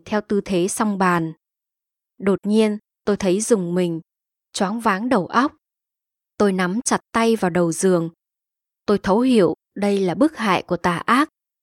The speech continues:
vì vậy tôi cầu xin sư phụ giúp. Lúc đó không có người nào ở nhà, nên tôi cố dùng hết sức để hét lên, "Pháp chính càn khôn!" Nhưng không sao mở được miệng,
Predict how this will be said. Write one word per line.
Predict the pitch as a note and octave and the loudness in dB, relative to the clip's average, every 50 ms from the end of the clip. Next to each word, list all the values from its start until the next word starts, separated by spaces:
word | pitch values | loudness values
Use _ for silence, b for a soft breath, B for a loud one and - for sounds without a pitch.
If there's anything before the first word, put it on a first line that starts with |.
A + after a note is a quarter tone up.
| _ _ _ - | _ _ _ -2
vì | G#3 G#3+ G3+ | 0 0 0
vậy | F3 - G3 F#3+ F#3 - - - _ | 2 2 4 4 4 2 -2 -4 _
tôi | - A3+ A3 | 0 0 0
cầu | - - G3 F3 E3 | 0 0 0 0 -2
xin | - - - A3+ A3+ A3+ | -2 -4 -4 -2 -2 -2
sư | - - B3+ | -2 -4 -4
phụ | A3+ - A3 G3+ - | -2 0 0 0 0
giúp. | - - B3+ C#4+ E4 E4 - _ _ _ _ _ _ _ _ _ _ _ _ _ _ _ _ _ _ _ _ _ _ _ - | 2 4 4 4 4 2 0 _ _ _ _ _ _ _ _ _ _ _ _ _ _ _ _ _ _ _ _ _ _ _ 0
Lúc | B3 C#4 C4+ - | 0 0 2 0
đó | F#3+ F#3+ F3+ F3+ F#3+ B3 - | 0 0 0 0 -2 -6 -2
không | - - C4+ B3 | 0 2 2 2
có | - G#3 | 2 0
người | A#3 C4 C#4 A3 E3+ | 2 2 2 2 2
nào | E3 F3 E3+ E3+ E3 - | 0 -2 -2 -4 -2 -2
ở | F3+ F3+ | -2 -4
nhà, | E3 D#3 E3+ F3 F3 F3 E3+ E3+ F3 - _ _ _ _ _ _ _ _ _ | -4 -4 -4 -4 -2 -2 -4 -4 -8 -14 _ _ _ _ _ _ _ _ _
nên | A3 G#3+ G#3+ G#3+ G#3 G3+ | 0 0 2 2 0 0
tôi | - A3 G#3 G#3 | 0 0 0 0
cố | - - G3 F#3+ A3+ | 2 2 2 2 2
dùng | - C4+ A#3 F3+ E3 | 2 0 -2 -2 -2
hết | E3 F#3+ C4 D4 | -4 -4 -4 -2
sức | - - - E4 E4 - - | 0 2 2 0 0 0 -2
để | G#3 F3+ | -4 -2
hét | E3 E3 A3+ C4+ - - | -2 -2 -2 -4 -2 0
lên, | A#3 A3+ A3+ A3+ A3 A3 - _ _ _ _ _ _ _ _ _ | 2 2 2 2 0 -2 -8 _ _ _ _ _ _ _ _ _
"Pháp | - - C4 C#4 - - | -4 0 0 0 0 0
chính | - G#3+ F#3+ F3+ G#3 C4 - - | 2 2 2 2 0 -4 -4 -2
càn | - G#3 F#3 E3 D3+ | 0 0 0 -2 -4
khôn!" | - - - A#3 A3+ A3+ A3 G#3+ G#3+ - _ _ _ _ _ _ _ _ _ _ _ _ _ _ _ | -6 0 4 4 6 6 4 2 -2 -6 _ _ _ _ _ _ _ _ _ _ _ _ _ _ _
Nhưng | - G#3 G#3+ G#3+ G#3 G3+ | 0 0 2 2 2 0
không | - - A#3+ A3 | 0 0 0 0
sao | G3+ - - G#3+ G3+ G3+ G3 | 0 0 0 0 0 0 0
mở | G3 G3 F#3 E3 | 2 2 2 2
được | D3+ F#3 F3+ - F3+ | 2 0 0 0 0
miệng, | F#3+ G3 F#3+ F3+ | 0 2 2 2